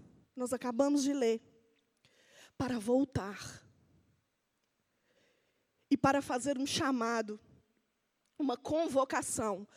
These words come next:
para aqueles que estão ouvindo que o propósito está à frente deles, mas o comodismo,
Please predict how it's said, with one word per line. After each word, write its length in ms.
para 160
aqueles 400
que 100
estão 300
ouvindo 920
que 100
o 80
propósito 1200
está 340
à 40
frente 560
deles, 540
mas 200
o 60
comodismo, 1040